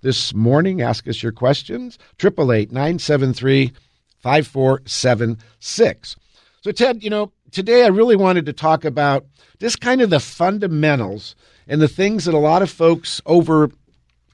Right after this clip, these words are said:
overlook, I think, when we're talking about estate planning and the breadth of it.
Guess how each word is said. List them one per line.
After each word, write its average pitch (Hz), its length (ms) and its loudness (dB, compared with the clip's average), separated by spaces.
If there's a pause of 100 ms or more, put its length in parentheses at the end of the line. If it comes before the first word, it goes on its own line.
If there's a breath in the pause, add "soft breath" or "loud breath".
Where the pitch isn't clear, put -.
(380)
overlook, 139 680 2 (460 soft breath)
I 135 120 0
think, 139 280 -4
when 135 140 -4
we're 131 100 -2
talking 143 480 -4
about 127 460 -4 (500 soft breath)
estate 147 500 0
planning 131 420 0
and 123 160 -6
the 117 80 -4
breadth 127 540 -2 (120)
of 117 200 -8
it. - 100 -20